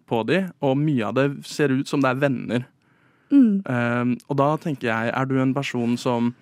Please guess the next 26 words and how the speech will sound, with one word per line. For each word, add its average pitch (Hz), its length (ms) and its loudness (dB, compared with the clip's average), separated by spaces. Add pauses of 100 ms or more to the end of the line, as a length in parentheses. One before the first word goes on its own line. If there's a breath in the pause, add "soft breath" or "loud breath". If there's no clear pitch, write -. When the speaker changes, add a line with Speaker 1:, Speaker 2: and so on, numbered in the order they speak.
(600 soft breath)
Speaker 1:
eh, 113 520 -6 (120)
setter - 520 -8
musikk 143 420 0
opp 117 120 -4 (540)
mot 147 220 -2
vennene 120 300 0
dine? 143 300 -2 (260)
Så - 120 -8
det 131 100 -2
er 123 120 -4
liksom 123 140 -6
sånn, 117 360 -6
denne 123 220 0
musikken, 139 560 -4
da 98 140 -4
tenker 120 240 -8 (120)
jeg - 40 -8
hun. 107 180 -8 (500 soft breath)
Denne 123 160 -6
musikken 113 360 -8
tenker 120 240 -8
jeg 120 40 -10
han. 120 160 -12 (540)
Speaker 2:
Egentlig 254 480 2
ikke. - 440 -4 (120)
Speaker 1:
Ikke? 180 340 -4